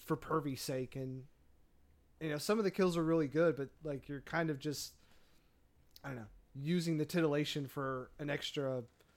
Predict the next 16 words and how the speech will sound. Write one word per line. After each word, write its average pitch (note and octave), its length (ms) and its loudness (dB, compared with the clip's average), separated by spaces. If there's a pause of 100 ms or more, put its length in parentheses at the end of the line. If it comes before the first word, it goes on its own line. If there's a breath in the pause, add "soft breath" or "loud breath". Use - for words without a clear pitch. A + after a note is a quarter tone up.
(160)
sort D3+ 260 -2
of B2+ 80 -4
thrill, D3 460 4
and B2+ 80 -4
I, C3 120 -6
I C#3+ 100 -2
just C3+ 160 -6
don't C3+ 240 -4 (280)
know C#3+ 160 0
if C3 140 -4
I C3 240 -2 (720)
am D3+ 100 2
on C#3 140 2
board C3+ 260 -2
for A#2+ 120 -10
that. A2+ 180 -12